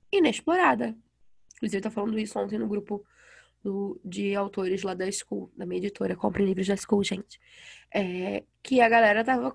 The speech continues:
concordando. Tipo, tem muitas coisas muito boas no universo da Stephen Meyer, mas que não são aproveitadas. E tem gente que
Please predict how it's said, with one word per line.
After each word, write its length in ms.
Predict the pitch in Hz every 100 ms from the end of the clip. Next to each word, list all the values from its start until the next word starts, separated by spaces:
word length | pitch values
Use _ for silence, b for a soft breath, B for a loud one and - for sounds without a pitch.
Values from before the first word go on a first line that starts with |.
| -
concordando. 540 | 285 269 330 392 339
Tipo, 180 | 320 -
tem 120 | 254
muitas 420 | 247 262 320 415
coisas 460 | - 269 220 208 202 B B B B -
muito 380 | 247 359 -
boas 580 | 302 220 208 233 285 - -
no 100 | 247
universo 360 | 208 175 175
da 60 | 185
Stephen 320 | - 185 226
Meyer, 460 | 269 269 226 302 - b b b b b -
mas 300 | 285 254 -
que 80 |
não 60 | 302
são 160 | 294 294
aproveitadas. 680 | 247 269 330 330 226 233
E 220 | 226 214 226
tem 140 | 240
gente 200 | 190 185
que 160 | -